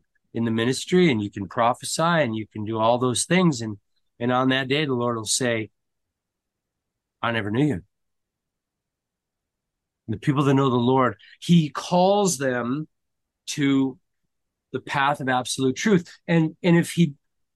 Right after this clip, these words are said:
if the call of God isn't sufficient, the Lord then sends hunters and fishers after them. And, you know, I got a great scripture I wanna share. This is from the book of Job, chapter thirty-six, verses, uh, ten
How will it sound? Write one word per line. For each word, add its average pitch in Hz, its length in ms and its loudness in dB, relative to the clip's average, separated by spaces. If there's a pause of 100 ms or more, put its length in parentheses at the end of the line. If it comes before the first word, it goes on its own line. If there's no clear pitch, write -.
(300)
if - 160 -2
the - 80 -2
call 214 400 2
of 151 160 4
God 170 340 4
isn't 151 300 2
sufficient, 165 640 0 (280)
the 131 60 0
Lord 147 320 2
then 147 160 0
sends 151 680 0 (180)
hunters 143 560 -2
and 98 140 -8
fishers 175 640 2
after 123 400 0
them. 113 260 -4 (580)
And, 143 320 -2 (260)
you 165 100 0
know, 160 140 0
I 180 60 2
got 196 140 4
a 170 40 2
great 165 200 0
scripture 190 340 0
I 156 40 4
wanna 135 180 2
share. 135 360 -2
This 143 160 -4
is 165 100 -6
from 135 180 2
the 127 60 4
book 131 260 -2
of 113 140 -6
Job, 135 460 0
chapter 120 240 -4
thirty-six, 123 540 -2 (340)
verses, 131 440 -2
uh, 120 180 2
ten 135 460 0